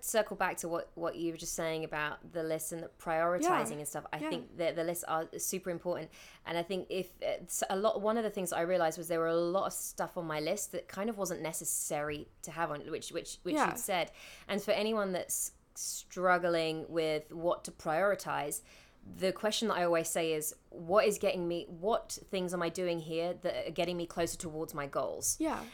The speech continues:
Speaker 1: And if there's something on the list that isn't getting you closer towards your goal, and you've, you know, reassess whether it's necessary to be on your list. So that, that's, like, a way that I've helped to,
Speaker 2: Yeah.
Speaker 1: to zone in on what is important to be doing.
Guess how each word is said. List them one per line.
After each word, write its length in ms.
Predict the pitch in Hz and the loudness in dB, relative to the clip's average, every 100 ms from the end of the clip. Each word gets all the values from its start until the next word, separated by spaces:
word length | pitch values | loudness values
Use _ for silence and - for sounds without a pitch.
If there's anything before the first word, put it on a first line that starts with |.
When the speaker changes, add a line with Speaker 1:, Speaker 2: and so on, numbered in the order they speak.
| - | -6
Speaker 1:
And 160 | 160 165 | -2 -2
if 100 | 170 | 2
there's 140 | 180 | 4
something 260 | 214 247 233 | 6 6 6
on 120 | 202 | 4
the 80 | 170 | 4
list 320 | 180 190 - | 4 2 -2
that 160 | 170 - | -4 0
isn't 460 | 175 170 160 - | 0 0 -2 -4
getting 260 | 165 170 165 | 0 0 2
you 160 | 160 156 | -2 -4
closer 380 | - 160 156 | -2 -2 -2
towards 360 | - 156 147 143 | -6 -4 -4 -4
your 100 | 147 | -4
goal, 400 | 151 135 151 202 | 0 2 2 2
and 200 | 156 147 | -2 -4
you've, 140 | 143 143 | -6 -6
you 140 | 170 147 | -8 -6
know, 200 | 131 - - - - - 156 156 | -4 -6 -10 -18 -20 -20 -14 -4
reassess 500 | 185 170 - 156 - | 0 0 2 -2 0
whether 200 | 156 143 | -2 -2
it's 160 | - | -2
necessary 440 | 147 143 - 143 143 | -4 -2 -2 -2 -6
to 120 | - | -8
be 80 | 143 | -6
on 120 | 139 | -4
your 80 | 143 | -4
list. 260 | 143 143 | -4 -6
So 100 | - 147 | -6 -4
that, 160 | 151 - | -6 -6
that's, 380 | 156 - - - | -8 -6 -8 -6
like, 160 | 147 156 | -8 -10
a 80 | 139 | -12
way 220 | 151 143 | -6 -4
that 120 | 139 - | -2 -2
I've 240 | 139 - _ | -4 -6 _
helped 400 | 143 139 - - | -8 -6 -6 -6
to, 260 | 147 139 123 - - | -2 -2 -4 -14 -8
Speaker 2:
Yeah. 120 | 277 | -4
Speaker 1:
to 120 | 330 247 | -2 0
zone 280 | 165 156 | 0 0
in 120 | 156 147 | -2 -4
on 140 | 147 | -2
what 160 | 151 - | -2 -2
is 100 | 156 | -4
important 460 | 160 170 151 147 | -4 -2 -2 -2
to 60 | - | -6
be 100 | 143 | -6
doing. 240 | 147 143 | -4 -6